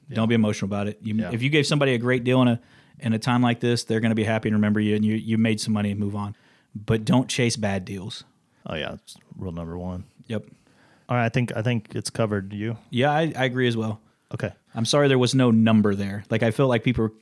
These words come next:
Speaker 2: tuned into this and they're like, "We wanna know the new number in the formula. You say thirty percent or thirty-five percent all the time. We wanna do that number, and I'm not gonna do that to you."
Speaker 1: I
Speaker 2: 'Cause
Speaker 1: would, I wouldn't even, I w-, I don't care if they're sitting here ready to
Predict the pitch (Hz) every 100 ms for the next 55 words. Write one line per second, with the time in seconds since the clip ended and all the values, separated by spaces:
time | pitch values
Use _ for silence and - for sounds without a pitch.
0 | - 160 160 147 139 139 135 120 117 110
1 | - - 135 180 160 147 135 139 135 120
2 | 117 139 143 131 131 127 117 120 117 -
3 | 117 110 107 110 131 - 165 143 156 147
4 | 151 127 143 139 127 139 127 131 131 127
5 | 127 123 120 127 120 - - 131 135 127
6 | 123 113 113 107 113 123 120 110 107 101
7 | - 110 113 _ _ _ - 104 107 117
8 | 104 120 117 113 98 107 - 107 120 120
9 | 123 117 113 117 110 104 117 113 104 _
10 | - 120 117 113 - _ _ - 123 113
11 | 107